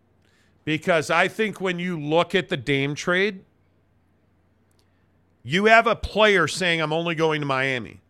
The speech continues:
You have a general manager saying, "Well, we're not gonna send him to one place 'cause that trade's almost impossible to make."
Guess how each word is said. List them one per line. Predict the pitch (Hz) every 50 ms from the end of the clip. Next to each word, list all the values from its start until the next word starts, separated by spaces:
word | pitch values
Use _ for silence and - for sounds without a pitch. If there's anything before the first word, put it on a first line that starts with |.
| _ _ _ _ _ _ _ _ _ -
You | 135 170
have | 185 180
a | 180
general | - - 202 208 208 202 190
manager | 180 180 180 185 185 165 147 151 147
saying, | - - - 175 160 156 151
"Well, | 151 147 147 147 147 _ -
we're | 135 127 151 165 165
not | 170 170 165 -
gonna | 190 175 156 -
send | - - 175 170 165 156
him | 160 147 113
to | 113 139
one | 131 143 143 139 123
place | - - 151 139 127 120 -
'cause | - 139 117 -
that | 143 135 139 -
trade's | - 156 135 127 113
almost | 135 127 123 117 110 - -
impossible | 110 101 - 117 113 104 - 113 104 104 98
to | 98
make." | 98 98 90 - - _